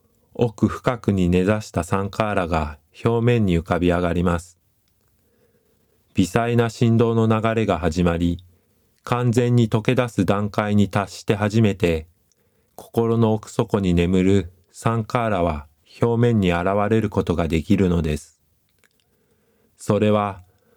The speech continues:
粗雑なものかもしれません。粗雑な、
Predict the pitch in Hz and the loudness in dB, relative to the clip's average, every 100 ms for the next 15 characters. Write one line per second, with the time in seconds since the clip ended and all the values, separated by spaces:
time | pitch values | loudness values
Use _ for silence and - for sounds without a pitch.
0 | _ - 107 117 117 127 117 117 120 120 | _ -2 0 0 0 0 2 2 0 0
1 | - 87 82 - 87 92 87 - 87 82 | -2 -2 -4 0 0 0 -2 -2 -2 -6
2 | - _ _ _ _ _ _ _ _ - | -12 _ _ _ _ _ _ _ _ -4
3 | 101 95 104 - 101 101 90 | -2 0 -2 0 0 0 -6